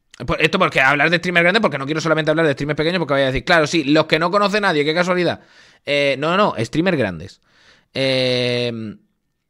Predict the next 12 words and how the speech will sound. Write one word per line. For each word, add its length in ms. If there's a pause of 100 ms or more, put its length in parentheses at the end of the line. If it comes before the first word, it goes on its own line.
(1000)
creo 220
que 120
la 100
dupla 220
que 80
hicieron 420 (720)
Auron 320
y 80
Perchita 380
en 60
su 120
tiempo 560